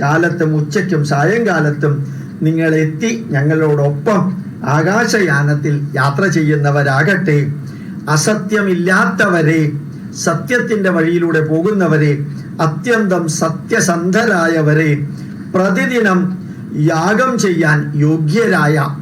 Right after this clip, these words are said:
പവിത്രതയുള്ളവരെ, അശ്വിനി ദേവതകളെ, നിങ്ങൾ ഇരുവരും ഞങ്ങളുടെ യജ്ഞവേദിയായ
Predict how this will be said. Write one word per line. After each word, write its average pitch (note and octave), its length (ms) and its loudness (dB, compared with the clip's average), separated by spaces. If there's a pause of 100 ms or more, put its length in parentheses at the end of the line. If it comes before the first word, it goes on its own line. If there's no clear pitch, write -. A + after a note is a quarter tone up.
പവിത്രതയുള്ളവരെ, D#3 1300 2 (420)
അശ്വിനി E3 560 0
ദേവതകളെ, D3+ 840 2 (280)
നിങ്ങൾ A3 300 2
ഇരുവരും G#3 680 2 (240)
ഞങ്ങളുടെ F3 440 2
യജ്ഞവേദിയായ E3 1300 0